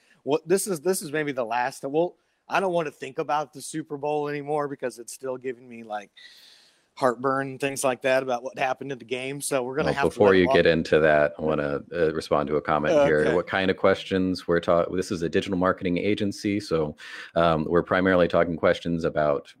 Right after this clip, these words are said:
Speaker 2: advertising, marketing, technology, uh, business, small business in general, and throw those questions in the comments below.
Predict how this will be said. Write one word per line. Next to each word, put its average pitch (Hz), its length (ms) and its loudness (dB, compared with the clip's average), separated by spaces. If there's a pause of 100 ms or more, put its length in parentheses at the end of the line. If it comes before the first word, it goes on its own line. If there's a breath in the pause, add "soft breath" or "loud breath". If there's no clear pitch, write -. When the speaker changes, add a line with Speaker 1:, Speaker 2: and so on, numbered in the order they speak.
Speaker 2:
advertising, 87 760 0
marketing, 82 540 -2
technology, 80 880 -2 (480 loud breath)
uh, 71 280 0 (340)
business, 82 480 2
small 85 400 2
business 78 320 0
in 78 100 -4
general, 71 480 0
and 69 220 -12
throw 76 120 2
those 73 160 -2
questions 71 460 -2
in 71 80 -10
the 71 60 -8
comments 69 400 -4
below. 64 320 -4